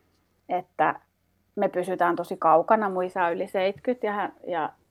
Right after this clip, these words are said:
niin kyllä mä, niinku, eilen esimerkiksi, kun hän toi koiran meille takaisin, niin sit mä alkaa melkein itkettää, kun ei voi, niinku, halata. Ja sitten kun mun lapsi, jos se näkee hänet, niin se juoksisi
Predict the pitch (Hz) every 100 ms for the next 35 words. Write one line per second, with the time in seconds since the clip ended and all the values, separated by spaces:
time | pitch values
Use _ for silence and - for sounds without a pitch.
0 | _ - 202 202 254 247 226 214 240 247
1 | 240 220 185 175 202 190 - 196 190 190
2 | 190 165 170 180 190 135 147 202 - 160
3 | 196 208 220 - _ _ _ _ _ _
4 | - 202 226 240 220 202 220 220 220 196
5 | 214 - 170 - 180 - 156 190 185 180
6 | 180 175 165 156 - - _ _ _ _
7 | _ - 180 208 190 202 196 202 214 220
8 | 220 190 175 - 202 196 - 185 185 185
9 | 185 190 196 190 196 185 196 -